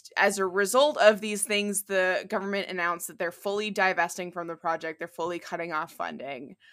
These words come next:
which is amazing and shows really, as, as we all know, that fossil fuels are continuing to become less and less profitable. Of course, then you read on in the, in the articles about <laughs> this announcement and come to the horrible news that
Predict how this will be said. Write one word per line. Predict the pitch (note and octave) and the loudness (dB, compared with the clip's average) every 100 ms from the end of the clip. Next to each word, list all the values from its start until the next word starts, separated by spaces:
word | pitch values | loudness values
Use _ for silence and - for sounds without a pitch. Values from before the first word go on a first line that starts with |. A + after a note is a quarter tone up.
| - _ - | -20 _ -2
which | F#3 G#3 G#3 - - | 2 2 0 -4 -4
is | - G#3 G#3 G3+ G3+ - - | 0 2 4 2 -2 -8 2
amazing | F#3+ G3 F#3+ G#3+ A3+ F#3+ F3+ G#3 C#4 - | 2 4 0 0 0 0 0 -2 -6 -8
and | D3 F#3 F#3+ | -6 -4 -4
shows | - G3 G3+ G3 F#3+ - - - F#3 | 2 4 6 4 0 -6 -8 -12 -10
really, | F#3+ F#3+ F3+ F3 G3 - - | -4 -2 -2 -2 -4 -4 0
as, | F3+ F#3+ - | 2 2 -2
as | F#3 F3 | -4 -4
we | E3+ E3+ | -4 0
all | E3 E3 | 2 2
know, | F3+ D#3+ E3 F3 F3+ | -2 -2 -2 -2 -2
that | D#3 D#3 - - - - _ _ | -2 -2 -2 -8 -10 -12 _ _
fossil | F#3+ F3+ F#3 | 0 0 -2
fuels | - F3 E3+ F3 | -8 -6 -6 -2
are | E3 E3 D3+ | -2 -2 -4
continuing | F#3+ F3 - F#3+ F3+ E3 | -8 -8 -6 -4 -4 -8
to | |
become | D#3+ F#3+ D#3+ | -8 -8 -4
less | D#3+ E3+ | -6 -6
and | D#3+ | -10
less | E3 | -6
profitable. | - F#3+ G3 C#3+ A#2 - - - - - - _ _ _ - | 2 4 2 -6 -10 -12 -18 -20 -20 -20 -20 _ _ _ 4
Of | B3 A#3 | 4 4
course, | - C#4 C#4 B3+ - - - | -4 -2 -2 -4 -6 -8 -12
then | G3 A3+ A#3 | 0 2 2
you | A#3 A3+ A3+ A3+ G3 | 0 0 0 -2 -6
read | - G3 A3+ A3+ | -12 -6 -2 4
on | G#3 F#3+ G3+ | 6 6 4
in | G3+ G3+ | 0 -2
the, | F#3+ F#3 | -2 -2
in | G3 G3 | -2 0
the | F#3 | 4
articles | F#3 F#3+ F#3+ F#3 F3+ | 6 4 2 -2 -2
about | F#3 F3+ F3 F3 | -2 2 2 2
<laughs> | - | -2
this | C4 A#3+ | -4 -2
announcement | G3+ F3 F3 F#3+ F#3+ F3+ E3 G#3 C4 - | -2 0 2 2 -2 -6 -4 -4 -6 -6
and | F#3 F3+ | -6 -6
come | - G#3 G3 G3+ | -2 0 0 -2
to | G#3 | -6
the | G3+ F#3+ F#3+ - | -2 2 2 2
horrible | - A3 A3+ G3 | 2 2 2 0
news | E3 E3+ F3 F#3+ - | -4 -4 -4 -4 2
that | F3 E3+ - | 6 6 6